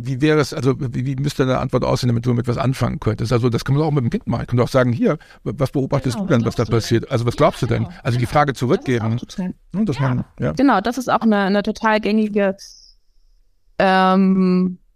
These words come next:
Speaker 2: Herangehensweise. Bei Kindern funktioniert das manchmal weniger. Also je kleiner die sind, umso schwieriger
Speaker 1: Ja,
Speaker 2: ist es,
Speaker 1: gut,
Speaker 2: weil die
Speaker 1: okay,
Speaker 2: ja
Speaker 1: ja.
Speaker 2: schon auch eine Antwort ha-, also die fragen die Frage ja, ja.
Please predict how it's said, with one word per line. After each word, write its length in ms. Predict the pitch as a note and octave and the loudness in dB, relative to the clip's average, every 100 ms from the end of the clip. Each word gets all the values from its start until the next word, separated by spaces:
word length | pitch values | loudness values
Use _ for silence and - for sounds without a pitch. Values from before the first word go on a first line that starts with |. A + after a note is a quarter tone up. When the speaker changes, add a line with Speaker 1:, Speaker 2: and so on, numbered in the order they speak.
| _ | _
Speaker 2:
Herangehensweise. 1040 | G3 G#3 A3 A3+ F#3+ F3+ F#3+ F3 F#3+ G#3+ G#3 | -2 2 4 4 2 0 0 0 2 0 -4
Bei 200 | - - | -6 -4
Kindern 300 | F#3+ - A3 | -2 2 2
funktioniert 400 | G3+ G3+ - F#3 | 2 0 0 0
das 120 | F3+ - | -2 -2
manchmal 380 | F3 - E3+ | -2 0 0
weniger. 840 | E3+ E3+ E3 - F3 - G3+ - - | 2 2 0 -2 -4 -4 -4 -6 -2
Also 240 | D#3+ E3+ | -2 0
je 140 | E3 E3+ | 0 0
kleiner 300 | - E3+ - | 0 -2 -2
die 100 | F3 | 0
sind, 180 | F#3 - | -2 -2
umso 200 | E3 E3+ | -4 -4
schwieriger 400 | - F3+ E3+ A2+ | -2 -2 0 0
Speaker 1:
Ja, 80 | G#2+ | 0
Speaker 2:
ist 40 | |
es, 40 | G#2 | 0
Speaker 1:
gut, 200 | G#2 - | -2 -2
Speaker 2:
weil 160 | F3+ | -2
die 60 | F3 | -2
Speaker 1:
okay, 100 | - | -4
Speaker 2:
ja 100 | E3+ | -4
Speaker 1:
ja. 40 | E3+ | -6
Speaker 2:
schon 400 | - G3 G3+ G#3 _ | -4 -2 0 -2 _
auch 220 | - F#3 F#3 | -2 0 2
eine 180 | G3 | 0
Antwort 400 | - G#3 G3+ F#3+ - - | 0 0 0 -2 -6 -12
ha-, 120 | - - | -10 -4
also 160 | F#3+ | -2
die 160 | F#3+ A3 | 0 -2
fragen 400 | G#3+ G3 A3+ C4+ | -2 0 4 4
die 100 | A#3 | 4
Frage 340 | G#3+ G3 A#3 | 2 2 2
ja, 380 | A#3+ G3 G3 - - _ _ _ _ _ _ - _ - - | 4 2 2 -2 -12 _ _ _ _ _ _ -20 _ -12 -2
ja. 360 | D3 A#2 - | 0 0 -2